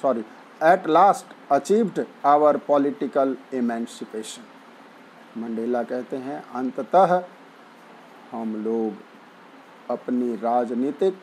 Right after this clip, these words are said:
आज़ादी, freedom, emancipation, emancipation मतलब freedom, तो हम लोगों ने राजनीतिक आज़ादी, मुक्ति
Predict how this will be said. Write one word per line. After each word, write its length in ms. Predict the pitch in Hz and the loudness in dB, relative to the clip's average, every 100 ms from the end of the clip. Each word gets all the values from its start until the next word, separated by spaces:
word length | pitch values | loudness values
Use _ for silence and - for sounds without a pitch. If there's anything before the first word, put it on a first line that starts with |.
| - - - - - - - - - - | -20 -20 -20 -20 -20 -20 -20 -20 -16 -2
आज़ादी, 560 | 139 147 170 165 151 98 - - - - - - - | 0 4 2 4 0 -2 -8 -20 -20 -20 -20 -16 4
freedom, 360 | 190 185 135 - - - - | 6 6 4 -2 -18 -20 -8
emancipation, 840 | 151 160 190 190 196 185 151 - 110 - - - | -2 0 0 0 -2 0 0 -2 -8 -10 -20 -6
emancipation 880 | 139 151 180 - 180 180 170 165 175 | -4 -2 -4 -4 -6 -2 -4 -2 -2
मतलब 380 | 165 165 214 330 - - - | -2 0 -2 -2 -8 -16 -2
freedom, 360 | 139 151 135 92 - - - - - - - - - - - - | 0 2 0 -2 -18 -20 -20 -20 -20 -20 -20 -20 -20 -20 -20 -6
तो 100 | 196 | 0
हम 260 | 202 196 202 | 2 2 2
लोगों 340 | 190 180 170 | 2 2 2
ने 160 | 170 160 | 0 0
राजनीतिक 760 | 135 143 147 165 196 196 208 - | 4 6 6 2 -2 -2 -6 0
आज़ादी, 580 | 139 139 151 151 160 | 2 4 4 2 2
मुक्ति 600 | 135 117 156 - - 151 | 0 2 0 -2 2 2